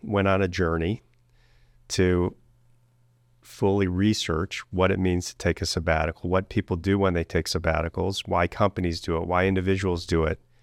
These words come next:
I wanted to make sure that if I was gonna take four weeks away from my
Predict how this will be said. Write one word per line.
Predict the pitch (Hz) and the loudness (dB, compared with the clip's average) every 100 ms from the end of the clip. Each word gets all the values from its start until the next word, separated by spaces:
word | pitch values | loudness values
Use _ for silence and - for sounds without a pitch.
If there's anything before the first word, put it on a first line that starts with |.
| _ _ _ | _ _ _
I | 95 | -2
wanted | 92 104 104 | 0 0 0
to | 101 | 0
make | 95 90 | 0 0
sure | - 98 | -2 -2
that | 90 85 | 0 -2
if | 95 | 0
I | 95 | 0
was | 95 | 2
gonna | 95 | 0
take | - 95 | 0 -2
four | - - 107 98 | -2 -6 0 2
weeks | 95 95 90 - | 2 0 -2 -6
away | 92 92 95 | -2 0 0
from | - 92 | 0 0
my | 90 | 0